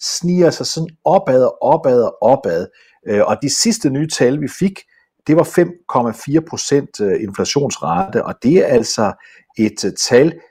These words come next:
vi skal helt tilbage til, øh, en kort periode inden, øh, finanskrisen, som begynder at, at dukke op der i to tusind og otte. Vi skal helt tilbage til den tid, før vi har set et, øh, et tal, øh, på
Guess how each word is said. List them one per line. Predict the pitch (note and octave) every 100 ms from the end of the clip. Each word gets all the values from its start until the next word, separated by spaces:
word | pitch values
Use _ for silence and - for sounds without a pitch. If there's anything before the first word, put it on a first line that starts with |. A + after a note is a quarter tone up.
| _ A#2
vi |
skal | A#2 -
helt | A#2 F#3+ F3+
tilbage | C3 - B2+ D#3 E3
til, | - C#3
øh, | B2+ A#2 A#2+ A2
en | - A2+
kort | - F#3 -
periode | - C#3 B2+ D3+ F3 -
inden, | C#3 D#3 E3+
øh, | D3
finanskrisen, | - C3+ E3 - - D3+ D3 D3
som | - C3+
begynder | C3 C3+ D3+ B2+ - G#2+
at, | G2+ - - -
at | -
dukke | A#2 G#2+
op | C#3+ -
der | C3+
i | A#2 -
to | C#2+
tusind | - -
og | A#2
otte. | C3+
Vi |
skal | C#3+ C#3
helt | E3
tilbage | - - C3
til | D3
den | C3+ -
tid, | - D3+ - - - -
før | C#3
vi | A#2
har | G2
set | - D3+ -
et, | G#2 F#2+ -
øh, | E2+ D#2 B1+ F#2+
et | F#2 - -
tal, | G#2 C#3 - _ _ _ -
øh, | G2+ F2
på | -